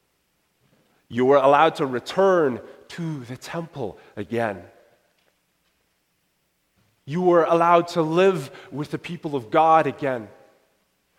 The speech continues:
You could enjoy the rich blessings of fellowship with the people of God, and even more, you could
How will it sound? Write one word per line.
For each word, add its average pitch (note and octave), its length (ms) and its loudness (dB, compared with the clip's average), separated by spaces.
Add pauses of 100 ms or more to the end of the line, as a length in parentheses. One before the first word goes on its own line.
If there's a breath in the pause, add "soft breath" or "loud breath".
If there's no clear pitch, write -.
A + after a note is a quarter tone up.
(200 loud breath)
You F#3 100 -2
could A3 160 2
enjoy G#3+ 520 6
the F3+ 100 2
rich G#3 420 0
blessings G3 560 2
of D#3+ 100 -2
fellowship F3 600 -2
with D#3+ 140 -8
the D#3+ 80 -8
people F3+ 320 -8
of D3 100 -8
God, F3+ 300 6
and E3 180 -6
even F#3 240 -6
more, F3+ 400 2 (1200 loud breath)
you D#3 140 -12
could D#3 300 -8